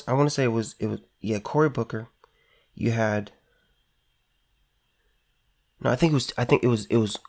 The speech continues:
Cory Booker. It was Elizabeth Warren, and I wanna say Representative Crow from, from Colorado. I think, I think. Fact check me on that. But three people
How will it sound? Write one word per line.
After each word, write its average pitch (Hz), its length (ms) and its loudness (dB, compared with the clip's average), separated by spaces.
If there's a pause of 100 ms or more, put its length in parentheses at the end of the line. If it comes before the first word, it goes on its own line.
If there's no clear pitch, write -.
Cory 156 240 4
Booker. 113 400 0 (180)
It 113 60 0
was 110 140 2
Elizabeth 139 340 -4
Warren, 113 360 -2 (520)
and 117 100 2
I 117 40 4
wanna 131 240 2
say 117 440 -4 (1400)
Representative 123 680 0
Crow 110 600 -2 (360)
from, 104 340 -2
from 104 260 -8
Colorado. 107 580 -4
I - 80 -12
think, - 600 -12 (380)
I 101 120 -10
think. - 400 -4 (680)
Fact 135 220 4
check - 100 -6
me 92 100 -6
on 101 100 -12
that. - 180 -12 (1400)
But - 140 -2
three 208 420 2
people 190 540 -2